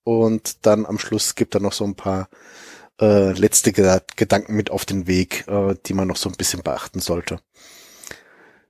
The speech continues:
Genau, das war mal so der Ablauf von dem Buch. Ähm, an der Stelle sei einfach mal so ein bisschen gesagt, äh,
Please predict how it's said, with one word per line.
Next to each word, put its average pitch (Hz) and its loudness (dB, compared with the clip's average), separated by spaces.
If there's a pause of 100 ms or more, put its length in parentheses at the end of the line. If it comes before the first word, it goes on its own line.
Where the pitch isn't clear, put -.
Genau, 143 4
das - -2
war 117 2
mal 117 0
so 113 -6
der 104 -2
Ablauf - -2
von - -12
dem 104 -6
Buch. 175 -8 (1080)
Ähm, 117 0
an 110 -2
der 120 6
Stelle 123 2 (280)
sei 107 0
einfach 101 -6
mal 107 -2
so 104 -4
ein 101 -6
bisschen 104 -2
gesagt, 98 -2
äh, 95 0